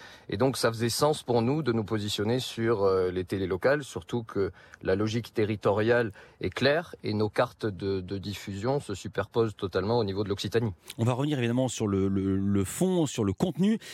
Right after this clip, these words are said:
Speaker 2: D'abord, comment ces chaînes vont-elles s'appeler ?
Speaker 1: Bah, pour, c'est, le projet est encore à construire. Pour le moment, on est dans la continuité, donc on, elles conserveront,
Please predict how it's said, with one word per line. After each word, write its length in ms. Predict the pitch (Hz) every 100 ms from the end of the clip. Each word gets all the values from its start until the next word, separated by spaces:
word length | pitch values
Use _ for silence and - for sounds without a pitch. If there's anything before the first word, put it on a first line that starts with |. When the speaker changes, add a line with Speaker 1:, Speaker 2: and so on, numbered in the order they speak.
| -
Speaker 2:
D'abord, 240 | 156 190
comment 180 | - 247
ces 180 | 226 180
chaînes 240 | - 240
vont-elles 260 | 175 156 165
s'appeler ? 400 | - 143 123 123 _ _ _ _ _ _ _ _ _ _ _ _ _ _ _ -
Speaker 1:
Bah, 180 | 120 135 _
pour, 200 | 165 117
c'est, 220 | - 147
le 140 | 151 143
projet 400 | - 156 151 170
est 140 | 131
encore 280 | 147 143 135
à 60 |
construire. 500 | 127 139 - 226 202
Pour 140 | 123 135
le 60 | 131
moment, 360 | 131 160 170
on 120 | 139
est 80 | 131
dans 100 | 127
la 100 | 127
continuité, 600 | 120 120 - 127 120 190
donc 200 | 165 120
on, 120 | 110 -
elles 160 | - 107
conserveront, 760 | - 123 - 127 120 117 127